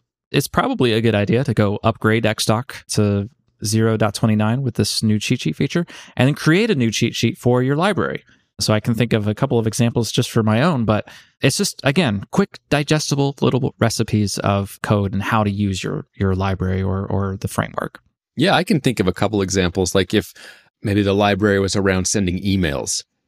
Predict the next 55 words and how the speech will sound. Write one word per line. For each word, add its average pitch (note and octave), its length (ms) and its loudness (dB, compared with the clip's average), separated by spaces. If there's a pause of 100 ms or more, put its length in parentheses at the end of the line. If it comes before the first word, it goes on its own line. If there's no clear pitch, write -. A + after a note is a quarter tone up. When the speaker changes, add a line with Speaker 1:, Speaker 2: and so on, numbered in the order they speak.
(100)
Speaker 2:
there G#2+ 120 4
might G2 140 0
be F2+ 260 0
multiple C#3+ 380 2
examples A2 480 2
of G2 200 0
here's C3+ 200 0
how A#2+ 120 2
to A2+ 80 0
do A2 440 2
a G2 240 0
recipient C#3+ 560 2
and F2+ 100 -4
a E2+ 40 -6
subject B2 480 0
and F2 100 0
a - 20 -4
body. A#2 440 2 (180)
Here's C3 160 2
how B2 60 2
to A2+ 60 -4
do A#2+ 120 2
an B2+ 60 0
attachment. - 540 -2
Here's G2+ 220 -2
how G#2+ 120 2
to G#2 100 0
do A2 560 2
blind C3 280 0
carbon A#2+ 300 2
copies. A2 500 2
You F#2+ 100 -2
know, D2+ 120 -4 (220)
all D3 180 4
those D3 160 2
kinds C3 300 0
of A2 80 0
different G#2+ 240 0
use C#3+ 180 0
cases G2 460 0
could A2+ 260 -2
just G#2 200 -6
be G2 120 -2
nice F2 320 -4
little F2 320 -4
snippets - 480 -6
there. - 160 -6
So - 280 -4
I - 100 0
think E4 100 2
it's - 100 -4
really A#3 120 0
cool. D3+ 260 4
And F#2+ 80 0
I, G#2+ 120 0